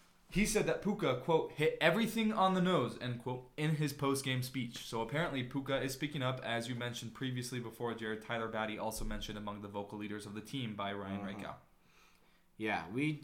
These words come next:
Speaker 2: we need people to step up and lead and teach this team how to be competitive and how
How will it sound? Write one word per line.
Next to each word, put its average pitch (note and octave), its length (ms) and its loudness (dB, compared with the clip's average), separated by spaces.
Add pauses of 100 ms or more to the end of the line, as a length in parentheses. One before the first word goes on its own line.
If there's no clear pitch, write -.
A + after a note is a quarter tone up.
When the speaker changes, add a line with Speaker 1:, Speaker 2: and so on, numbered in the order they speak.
Speaker 2:
we C#3+ 80 0
need F#3+ 160 4
people D#3+ 260 -2
to B2+ 80 -2
step B2+ 400 -4
up C3 300 0
and A2 240 -6
lead A#2+ 400 -2
and G#2 320 -10 (680)
teach - 280 -4
this C#3 260 -4
team B2+ 240 -2
how A#2 160 0
to - 140 -4 (240)
be B2+ 100 -2
competitive C3 720 -2
and G#2+ 120 -8
how A2+ 240 -6